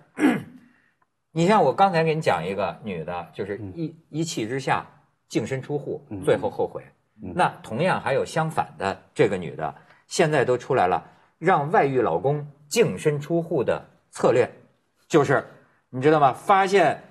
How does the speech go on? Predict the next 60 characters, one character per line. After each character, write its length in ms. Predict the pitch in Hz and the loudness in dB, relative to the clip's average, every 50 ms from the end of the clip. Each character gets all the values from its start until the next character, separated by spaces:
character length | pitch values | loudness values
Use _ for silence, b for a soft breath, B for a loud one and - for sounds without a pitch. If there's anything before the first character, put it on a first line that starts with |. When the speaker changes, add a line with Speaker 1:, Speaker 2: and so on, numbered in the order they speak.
| - | -10
Speaker 1:
这 160 | - - 151 135 | 2 2 4 4
个 80 | 139 | 6
老 160 | 123 110 104 | 4 4 4
公 400 | 110 147 160 170 170 165 165 - - | 4 4 4 4 4 2 -2 -8 -2
在 200 | - 147 123 120 | 2 2 2 4
外 200 | 123 180 175 143 | 4 4 4 4
边 120 | 123 117 107 | 2 0 -2
儿 60 | 110 | 0
这 160 | 127 120 110 | 0 0 0
个， 520 | 98 107 101 101 98 95 92 90 90 87 - - - - - - - | 0 0 2 2 2 2 2 0 -2 -4 -8 -18 -20 -20 -20 -16 -12
呃， 300 | 120 110 107 107 107 104 | -10 -10 -8 -6 -6 -8
出 200 | - - - 214 | -6 -2 -2 0
轨， 300 | 151 110 85 90 110 123 b b b b b b b | 2 2 2 2 -2 -2 b b b b b b b
她 160 | - - 151 | 0 0 2
的 120 | 151 151 139 | 2 2 2
这 120 | 151 143 | 2 2
个 80 | 135 156 | 2 2
梦 180 | 202 208 147 | 0 0 2
啊 160 | 107 85 - - - _ _ _ | 0 -2 -2 -4 -20 _ _ _
彻 340 | - - - - 170 127 104 | -6 2 4 4 6 4 2
底 200 | 95 110 139 165 | 0 2 2 2
粉 260 | 160 - 98 78 85 | 2 2 -6 -6 -6
碎 200 | 92 - 156 107 | 0 0 0 2
之 100 | - 165 156 | 2 -2 -2
后， 240 | - 156 - - - _ _ _ _ _ _ _ | 0 0 -2 -2 -6 _ _ _ _ _ _ _
我 280 | - 127 139 147 135 143 | -4 2 6 6 8 8
要 200 | 196 220 - 123 | 6 6 4 2
实 320 | - - - - 160 190 | 0 -4 -4 -2 -2 0
现 280 | - 214 165 131 113 120 | 2 2 0 0 0 -2
一 120 | 139 147 | -4 -2
个 100 | 170 185 | -2 -2
目 200 | 190 220 220 135 | 0 2 0 0
的， 220 | 98 - 151 - - - _ _ - | 0 -4 -10 -12 -16 -20 _ _ -2
不 160 | - 233 262 | 0 0 0
是 140 | 262 - 170 | 2 0 2
跟 160 | - 170 156 | 2 2 0
他 100 | 165 160 | 0 -6
平 320 | 143 - - 165 175 196 | -6 -6 -4 -4 -4 -2
分 160 | 190 196 170 165 | -4 -6 -6 -6
财 180 | - 98 98 | -6 -6 -8
产， 220 | - - - - - _ _ _ _ _ _ _ _ _ _ - | -8 -10 -18 -20 -20 _ _ _ _ _ _ _ _ _ _ 0
而 160 | 151 170 175 | 2 2 2
是 100 | - 165 | 2 -2
让 120 | 135 110 | -4 -4
他 100 | - 135 135 - - | -6 -8 -8 -8 -8
净 260 | - 247 180 117 - | -6 -4 -4 -4 -6
身 240 | - 117 101 98 - | -6 -6 -8 -8 -10
出 180 | - - 101 | -12 -12 -10
户， 220 | - - 127 - - - | -8 -8 -8 -10 -10 -12
<laughs> 100 | - 139 | -14 -10
净 220 | - - 113 - 98 | 0 0 0 0 0
身 180 | 101 98 95 | -4 -6 -6
出 140 | - - 98 | -6 -8 -8
圈 140 | - 104 95 | -2 -2 -2
儿。 120 | 90 87 b b b b b b - | -2 -2 b b b b b b -2
他 80 | 175 | 0
说 80 | 185 175 | 0 0
：“怎 100 | 131 87 | 0 -2
么 60 | 92 | 0
办？” 180 | 101 120 98 | 0 0 0